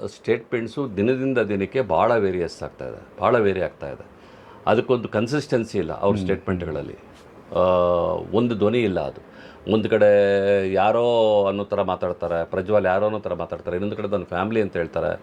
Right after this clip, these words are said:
Speaker 1: ಇನ್ನೊಂದು ಕಡೆ ಸರ್ಕಾರ ಇದು ಅವ್ರಿಗೆ ಟಿ-, ಟಿಕೆಟ್ ಕೊಡೋದು ಬೇಡ ಅಂತ ಹೇಳ್ತಾರೆ, ನಮ್ಮ ತಂದೆನೇ ಹೇಳಿದ್ರು ಅಂತ ಮತ್ತೊಂದು ಕಡೆ ಹೇಳ್ತಾರೆ. ಈಗ ನೋಡಿದ್ರೆ ಈಗ ಬೇರೆ ಧ್ವ-, ಬೇರೆ ರೀತಿಯಲ್ಲಿ ಧ್ವನಿನ ಬದಲಾಯಿಸ್ತಾ ಇದ್ದಾರೆ. ಒಬ್ಬ ಮಾಜಿ ಮುಖ್ಯಮಂತ್ರಿಗೆ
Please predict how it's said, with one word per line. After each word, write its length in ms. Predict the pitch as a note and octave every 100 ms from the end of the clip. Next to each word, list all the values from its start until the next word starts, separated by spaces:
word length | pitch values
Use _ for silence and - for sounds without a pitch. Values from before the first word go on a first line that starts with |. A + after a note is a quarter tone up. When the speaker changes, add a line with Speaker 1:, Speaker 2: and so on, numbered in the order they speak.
| - - -
Speaker 1:
ಇನ್ನೊಂದು 200 | G#2+ A2
ಕಡೆ 140 | A2 G#2
ಸರ್ಕಾರ 520 | - G2 A#2 A2 G2+
ಇದು 240 | G2 A2
ಅವ್ರಿಗೆ 280 | G#2 G2+ G2
ಟಿ-, 220 | F2+ -
ಟಿಕೆಟ್ 260 | F2 - A2
ಕೊಡೋದು 200 | G#2+ F2+
ಬೇಡ 220 | E2 G#2+
ಅಂತ 260 | A2+ G#2+ F#2+
ಹೇಳ್ತಾರೆ, 340 | E2+ - E2+
ನಮ್ಮ 140 | F2+ F#2
ತಂದೆನೇ 400 | F#2 G2+ A#2 A#2+
ಹೇಳಿದ್ರು 340 | F#2+ F2+ F2
ಅಂತ 120 | E2+
ಮತ್ತೊಂದು 320 | D#2+ F2 G#2+
ಕಡೆ 160 | G2 E2+
ಹೇಳ್ತಾರೆ. 500 | D#2+ D#2 D#2 D#2+ D#2+ - - - - A2
ಈಗ 240 | C#3+ D#3
ನೋಡಿದ್ರೆ 320 | C#3 A#2+ D3
ಈಗ 240 | C3 C#3 G#2
ಬೇರೆ 180 | A2+
ಧ್ವ-, 260 | C3+ A2 G#2+
ಬೇರೆ 380 | F#2+ A#2+ C3+ B2+
ರೀತಿಯಲ್ಲಿ 600 | A2 A2 G#2+ G#2+ G#2+ G2
ಧ್ವನಿನ 300 | F#2 G2 F#2
ಬದಲಾಯಿಸ್ತಾ 540 | F2 F2+ F2+ - D#2
ಇದ್ದಾರೆ. 320 | D#2+ D#2+ D#2+ - - - - - -
ಒಬ್ಬ 240 | C#3+ E3 E3 D3+ C#3+ B2+
ಮಾಜಿ 640 | G2+ A2+ D#3+ F3+ E3 C#3+ C3
ಮುಖ್ಯಮಂತ್ರಿಗೆ 1400 | G#2+ G#2 C3 A#2+ G#2 F2+ F2 G2 B2 A2+ F#2 F2+ A#2 C3+